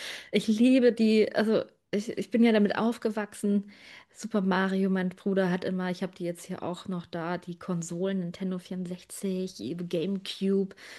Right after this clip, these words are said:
Nintendo und, und so weiter und so fort. Und wir haben immer Mario gezockt. Und diese ganzen, ähm,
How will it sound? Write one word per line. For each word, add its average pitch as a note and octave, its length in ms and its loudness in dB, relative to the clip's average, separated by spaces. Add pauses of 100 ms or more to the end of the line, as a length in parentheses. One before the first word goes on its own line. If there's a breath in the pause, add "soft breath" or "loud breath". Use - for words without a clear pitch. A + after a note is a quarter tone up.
(120)
Nintendo G3+ 840 2
und, G3 140 0
und G#3 160 0
so F#3+ 80 -2
weiter F#3+ 280 -2
und F#3 80 -4
so F#3 60 -10
fort. F#3 280 -4
Und F#3+ 80 0
wir F#3 80 -2
haben F3+ 80 -4
immer F#3 160 -2
Mario F3+ 420 -2
gezockt. - 580 -8 (1000 loud breath)
Und G3 160 2
diese G3+ 200 2
ganzen, G#3 720 0 (580)
ähm, F#3+ 400 -4